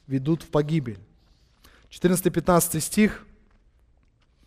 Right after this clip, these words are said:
«Они пророчествовали, о них пророчествовал Енох, седьмой от Адама, говоря:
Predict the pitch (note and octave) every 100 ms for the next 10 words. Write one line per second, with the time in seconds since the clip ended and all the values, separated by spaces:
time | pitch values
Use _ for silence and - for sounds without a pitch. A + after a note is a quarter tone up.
0 | - - _ - E3 G#3+ G#3+ - F#3+ A3+
1 | A3+ G#3 - F#3 F#3 F#3 F3+ E3 G#3+ -
2 | G3 G#3 G3+ - F#3 F#3 F#3+ G#3+ - F3+
3 | E3 G3 F#3+ F3+ F3 G3 E3+ D3+ E3 F3
4 | F#3 C3+